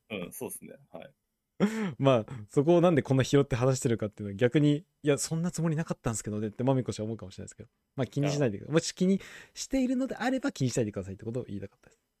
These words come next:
Speaker 1: はい。
Speaker 2: あ、はい。
Speaker 1: 何気にお便りが初めてなので、自己紹介の代わりに日記をお送りします。えー、最近、結婚三年目を迎えた同期の女の子のお腹が目立ってきました。心ばかりのお祝いをと思い、旅行先で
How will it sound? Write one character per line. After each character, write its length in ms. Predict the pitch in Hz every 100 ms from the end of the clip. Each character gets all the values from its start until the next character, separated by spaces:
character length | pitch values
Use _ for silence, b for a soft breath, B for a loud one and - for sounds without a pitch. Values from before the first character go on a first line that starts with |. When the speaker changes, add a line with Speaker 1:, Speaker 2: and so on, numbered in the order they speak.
| _
Speaker 1:
は 100 | -
い。 40 | - _
Speaker 2:
あ、 60 | 98
は 220 | 87 87
い。 60 | - B 139 B _
Speaker 1:
何 280 | 123 151 214
気 100 | 226
に 80 | 226
お 80 | 202
便 200 | 208 202
り 60 |
が 80 | 135
初 180 | 107 110
め 100 | 120
て 100 | 104
な 60 | 95
の 40 |
で、 100 | 95
自 180 | 92 113
己 20 |
紹 320 | 160 - 175
介 180 | 151 113
の 80 | 95
代 120 | -
わ 60 | 101
り 60 |
に 120 | 101
日 200 | 95 104 -
記 120 | -
を 60 | 120
お 20 |
送 160 | 113 113
り 80 | 101
し 120 | -
ま 80 | 98
す。 120 | _ _ _ _ _ _
え 220 | 113 104
ー、 40 | _
最 400 | - - 285 294
近、 360 | - 247 240 220 _ _ _ _ _ -
結 220 | 185 180 _
婚 240 | 233 240
三 360 | 208 220 226 226
年 220 | 233 226
目 120 | 226
を 100 | 156
迎 260 | 107 104 113
え 60 |
た 140 | 110 107
同 300 | 110 160 190
期 140 | -
の 160 | 107 101
女 340 | - 147 170 170
の 120 | 123
子 120 | -
の 160 | 98 92
お 120 | - 113
腹 280 | 151 151
が 140 | 143 147
目 140 | 107
立 80 | 113
っ 20 |
て 220 | 143 - 87
き 100 | 90
ま 120 | 92
し 80 | -
た。 180 | - - _ _ _ _
心 460 | - 151 220 233 240
ば 120 | 233
か 140 | 214 160
り 80 |
の 220 | 110 104 113
お 100 | 135
祝 240 | 135 135
い 80 | 135
を 80 | 135
と 120 | 101
思 200 | 95 95
い、 80 | 82
旅 160 | 101 117
行 200 | 160 156
先 260 | 151 143
で 200 | 135 139